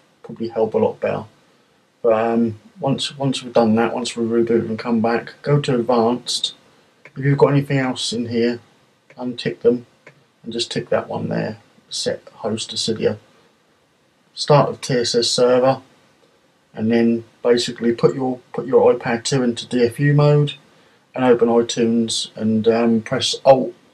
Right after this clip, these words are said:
and, uh, restore. And you should, you should find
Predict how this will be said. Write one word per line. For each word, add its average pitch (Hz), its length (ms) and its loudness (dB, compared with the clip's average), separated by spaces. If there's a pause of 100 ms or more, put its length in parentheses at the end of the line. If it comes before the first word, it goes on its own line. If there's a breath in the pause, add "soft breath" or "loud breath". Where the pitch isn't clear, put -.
(140)
and, 117 400 0
uh, 117 320 4
restore. 107 540 -2 (680 soft breath)
And 113 140 -8
you 113 80 -4
should, 147 420 2 (500)
you 120 60 -14
should 147 220 -4
find 151 560 2